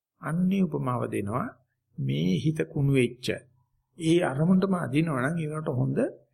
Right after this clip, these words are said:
හයිය ලී ඇණයක් තියලා ගහපුවාම පරණ එක තල් වෙලා මේක ගිහිල්ලා එතන හිර වෙනවා. ඉතින් ඒක නිසා ඒ දේ කරන්න නම් යෝගාවචරය දැනගෙන තියෙන්න ඕනේ මගේ හිත නිතරම ද්වේෂ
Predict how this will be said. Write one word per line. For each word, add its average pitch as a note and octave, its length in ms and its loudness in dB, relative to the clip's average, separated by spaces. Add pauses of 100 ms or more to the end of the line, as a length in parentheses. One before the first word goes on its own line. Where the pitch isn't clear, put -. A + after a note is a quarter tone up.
(500)
හයිය G3 380 2
ලී G3+ 200 6
ඇණයක් D3+ 280 0
තියලා G#3+ 280 -2
ගහපුවාම E3+ 600 0 (520)
පරණ E3+ 240 -2
එක E3+ 140 -2
තල් C3 260 -4
වෙලා G3+ 260 0
මේක F#3+ 220 2
ගිහිල්ලා F3 380 0
එතන F#3 160 -2
හිර C#3+ 200 0
වෙනවා. - 280 -10 (640)
ඉතින් D3+ 220 -2
ඒක D#3 140 0
නිසා G3 340 0
ඒ D#3 200 2
දේ D#3 220 0
කරන්න F3 420 4
නම් A2 360 0 (720)
යෝගාවචරය A#2+ 640 -4
දැනගෙන C#3 440 -2
තියෙන්න A#2 360 -4
ඕනේ A2 300 0 (540)
මගේ B2+ 300 -4
හිත C#3 280 -6
නිතරම F#3 720 0
ද්වේෂ D3 340 2